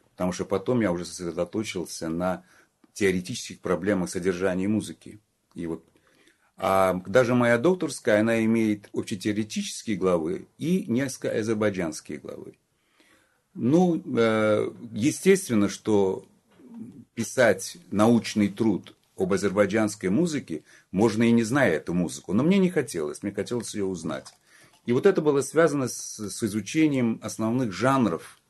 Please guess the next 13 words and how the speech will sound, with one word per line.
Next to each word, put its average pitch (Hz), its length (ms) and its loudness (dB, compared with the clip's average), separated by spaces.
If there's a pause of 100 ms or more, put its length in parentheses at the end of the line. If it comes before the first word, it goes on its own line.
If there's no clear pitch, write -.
(320)
азербайджанской 92 760 0
музыки, 80 560 -4 (1300)
э, 87 400 2 (840)
которые 135 360 4
присутствуют 127 640 -6
в 120 60 -6
любой 131 320 4
музыкальной 87 540 2
культуре. 80 440 -10
Это, 95 180 -6
конечно, 104 380 -2
композиторское 90 720 -4
творчество. 82 600 -6